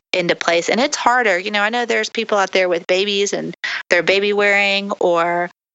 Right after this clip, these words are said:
you know, they got a two-year-old and a baby at home, and they're still working at home. But, um, but you gotta have a schedule. You gotta have a routine. Um, kids need that anyways.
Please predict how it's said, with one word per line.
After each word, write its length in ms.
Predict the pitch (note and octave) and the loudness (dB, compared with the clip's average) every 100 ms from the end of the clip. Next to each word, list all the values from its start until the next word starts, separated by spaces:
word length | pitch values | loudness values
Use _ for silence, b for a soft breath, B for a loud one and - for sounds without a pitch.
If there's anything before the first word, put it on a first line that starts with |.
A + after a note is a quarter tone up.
| - | -2
you 80 | |
know, 80 | E3+ | 0
they 140 | D3+ E3+ | 2 2
got 240 | E3 E3 - | 2 0 -4
a 80 | - | -6
two-year-old 520 | - B3 A3+ A3+ G#3+ - | -2 0 2 2 0 0
and 160 | A3+ | 0
a 80 | A3+ | 0
baby 340 | A3 G#3+ G#3+ G3+ | 2 0 2 0
at 100 | - | 0
home, 580 | G3+ G3+ G3 F#3+ F#3+ - - | 0 0 0 -2 -4 -10 -6
and 600 | F3 E3+ E3 E3 E3 E3 - _ _ _ _ | -2 0 0 -2 -4 -8 -12 _ _ _ _
they're 400 | - F#3 F3+ F3+ | 0 2 4 2
still 280 | F#3+ - A#3+ | 0 0 2
working 600 | G#3 G3+ - G3 F#3 F#3 - _ _ | 2 0 0 -2 -2 -6 -10 _ _
at 140 | F#3+ F3+ | -4 0
home. 500 | G3 F#3+ F3+ F3 E3+ _ _ _ - - | 0 2 0 -2 -8 _ _ _ -10 -6
But, 140 | - G3 | -2 0
um, 160 | F#3 F#3 _ _ _ _ _ _ _ _ _ - | -2 -6 _ _ _ _ _ _ _ _ _ -4
but 140 | F#3+ | 0
you 60 | F#3+ | 2
gotta 220 | G#3 A#3 | 2 2
have 160 | G#3+ | 0
a 40 | F#3 | -2
schedule. 580 | - E3 D3 D#3 F3 - - | -4 -2 -2 -2 -4 -6 -4
You 80 | |
gotta 180 | F3+ F3 | 0 2
have 180 | F#3+ F#3 | 2 0
a 100 | G#3 | 0
routine. 640 | G3+ G#3+ - F3+ F3 F3 F3+ _ _ _ _ | 0 -2 -2 -2 -2 -6 -8 _ _ _ _
Um, 160 | - E3+ | 0 0
kids 320 | - A#3 A3 | 0 0 0
need 180 | G#3+ G#3+ | -2 0
that 180 | F#3+ F3+ | 0 2
anyways. 640 | F#3 F#3+ F#3+ F#3 F#3+ F#3+ | 0 2 2 2 0 -4